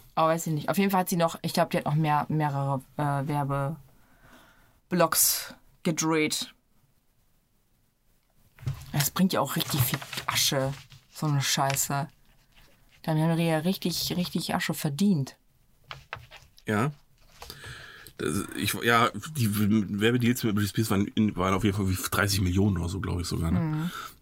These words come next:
Speaker 2: Das hatten sie aber gesagt, das war richtig, richtig, absolut viel.
Speaker 1: Und überleg mal, die eine Werbung von Pepsi, da war ja Pink bei. Äh,
Speaker 2: Justin
Speaker 1: dann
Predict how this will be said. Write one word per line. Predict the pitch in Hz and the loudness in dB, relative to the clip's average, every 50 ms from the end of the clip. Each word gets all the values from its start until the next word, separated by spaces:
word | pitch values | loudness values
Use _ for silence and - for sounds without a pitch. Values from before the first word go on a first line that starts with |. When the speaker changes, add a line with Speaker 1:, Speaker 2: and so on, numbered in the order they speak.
| _ - - | _ -20 -6
Speaker 2:
Das | - 104 | -4 -2
hatten | 98 92 | 0 2
sie | 92 | 2
aber | 87 82 85 | 2 2 2
gesagt, | 87 85 85 82 | 0 0 0 0
das | 85 95 | 0 0
war | 87 85 | 0 0
richtig, | 90 90 - - - - - - | 0 0 0 -2 -2 -4 -4 -4
richtig, | - - - - 82 | -6 -6 -4 -2 0
absolut | 80 - 101 95 87 - | 0 2 0 0 0 0
viel. | - 202 202 | 0 0 2
Speaker 1:
Und | |
überleg | 180 165 170 180 196 - - | 4 4 4 2 0 0 0
mal, | 165 165 165 | 0 0 0
die | 160 170 - | 0 0 0
eine | - 156 160 156 | 0 0 0 0
Werbung | 160 170 170 180 185 | 0 0 0 0 0
von | - 170 151 151 | 0 -2 -2 -2
Pepsi, | - 175 - - - - 220 208 | -2 -4 -4 -2 -2 0 0 0
da | 208 185 170 175 | 0 0 0 0
war | 160 160 165 | 0 2 2
ja | 160 156 147 143 | 2 2 0 -2
Pink | - - - 196 185 185 202 - - | -4 -4 -2 0 2 2 0 0 0
bei. | 220 214 214 226 233 247 269 330 320 - - - - - - - - - - - - - - - - - - - _ | 0 2 2 2 2 0 0 -2 -6 -10 -16 -20 -20 -20 -20 -20 -20 -20 -20 -20 -20 -20 -20 -20 -20 -20 -20 -12 _
Äh, | - 170 175 170 170 170 165 165 165 165 160 156 156 156 165 - - - - - - - - - - - - - - - - - - - - | 0 0 2 4 4 4 4 4 4 4 2 2 0 -2 -6 -10 -16 -20 -20 -20 -20 -20 -20 -20 -20 -20 -20 -20 -20 -20 -20 -20 -16 -4 0
Speaker 2:
Justin | |
Speaker 1:
dann | 175 175 170 170 170 165 104 101 90 90 | 2 4 4 4 4 2 2 0 0 -4